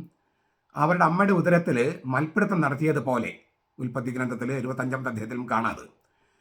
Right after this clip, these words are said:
പഴയത് പുതിയത്, ആ, വിശ്വാസം സന്ദേഹം,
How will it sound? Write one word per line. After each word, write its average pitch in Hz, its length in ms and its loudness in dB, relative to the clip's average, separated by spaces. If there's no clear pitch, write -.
പഴയത് 190 480 4
പുതിയത്, 139 440 2
ആ, 113 80 -10
വിശ്വാസം 190 560 2
സന്ദേഹം, 123 460 0